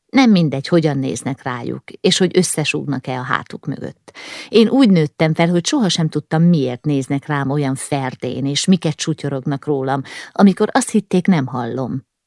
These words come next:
Nem szeretném, ha nekik is ezt kellene átélniük.” „Megértem”,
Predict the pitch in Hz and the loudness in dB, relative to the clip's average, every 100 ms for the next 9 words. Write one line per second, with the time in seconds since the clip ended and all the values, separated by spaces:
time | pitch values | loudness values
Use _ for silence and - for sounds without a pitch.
0 | _ _ _ _ _ 226 185 147 - 123 | _ _ _ _ _ 2 4 0 -6 -10
1 | 120 - 123 117 143 143 139 139 - 135 | -10 -6 -4 -2 -2 -2 -4 -8 -8 -8
2 | - 143 135 - 135 120 120 123 113 123 | -6 -6 -8 -8 -8 -8 -6 -6 -8 -12
3 | - 64 - - - _ _ _ _ _ | -14 -12 -12 -12 -16 _ _ _ _ _
4 | _ _ _ _ - 185 139 131 - - | _ _ _ _ 0 0 0 -8 -8 -10
5 | 135 131 | -10 -12